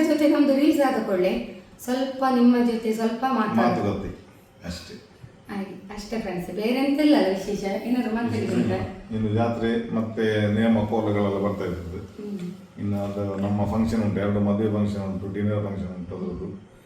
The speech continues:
Speaker 2: ಅದೆಲ್ಲ ವಿಡಿಯೋ ಮಾಡಿ ಹಾಕ್ತೇವೆ, ನಾವು ಹೋಗ್ತೇವೆ.
Speaker 1: ಹ್ಮ್.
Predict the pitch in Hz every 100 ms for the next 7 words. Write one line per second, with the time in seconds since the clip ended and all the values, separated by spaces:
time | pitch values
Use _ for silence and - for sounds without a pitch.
0 | - - - 110 110 113 120 113 107 107
1 | 104 92 92 95 110 120 113 92 - -
2 | - - - - - - - - 202 196